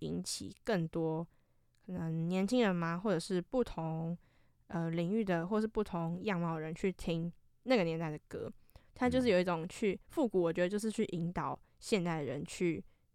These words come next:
Speaker 1: 嗯，算是重回以前的那种年代，不管是任何一种东西都是。然后他们翻唱的时候，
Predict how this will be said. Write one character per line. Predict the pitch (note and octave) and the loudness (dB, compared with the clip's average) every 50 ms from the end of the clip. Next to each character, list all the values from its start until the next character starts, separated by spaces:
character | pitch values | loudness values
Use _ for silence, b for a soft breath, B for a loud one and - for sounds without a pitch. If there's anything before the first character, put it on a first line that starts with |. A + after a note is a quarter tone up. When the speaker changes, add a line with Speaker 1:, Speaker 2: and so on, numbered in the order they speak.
| _ _ _ | _ _ _
Speaker 1:
嗯， | - F#3 E3+ E3 D#3+ D#3+ D#3+ E3 F3 F3+ - | -6 -4 -2 -2 -2 -2 -2 -4 -6 -8 -8
算 | - - G#3+ | -6 -2 0
是 | G#3+ G#3 | 0 0
重 | G3+ - - F3 E3+ | 0 -2 -2 -2 0
回 | D#3+ E3+ D#3 | 0 0 -2
以 | - D#3+ | -2 -4
前 | D#3+ - - - | -6 -8 -8 -6
的 | - - C#3 - - - | -6 -6 -8 -8 -4 -4
那 | F#3 F3+ | -4 -4
种 | E3+ D#3+ - | -4 -6 -6
年 | D3+ C#3 D3 D3+ E3+ | -6 -6 -6 -6 -6
代， | - E3+ D3 - - | -6 -8 -8 -6 -6
不 | - | -4
管 | G3 E3+ D#3 E3+ | -4 -2 -2 -2
是 | F3 E3 - | -2 -2 0
任 | - G3+ F3 E3+ | 0 0 0 0
何 | D#3+ E3 | 0 -2
一 | E3 | -2
种 | D#3+ D#3 - | -2 -4 -6
东 | - - E3+ | -6 -6 -8
西 | - - | -8 -10
都 | - - | -12 -12
是。 | - - - - - - - _ _ - b b b b b b b | -10 -10 -10 -12 -12 -16 -20 _ _ -20 b b b b b b b
然 | A3 A3+ | -4 0
后 | C4+ C#4+ C#4 C#4 B B B B B | 2 2 2 2 B B B B B
他 | - C4+ B3+ | -4 0 2
们 | B3+ A#3+ G#3+ G#3 | 2 2 2 2
翻 | G#3 - A#3 A3 A3+ | 2 2 2 2 2
唱 | A3+ A#3 G3 | 2 2 2
的 | E3 E3+ | 2 2
时 | - - E3+ | 0 -2 -2
候， | F3 F#3+ F3+ F3 E3 E3 F3+ | -2 0 0 0 0 -2 -4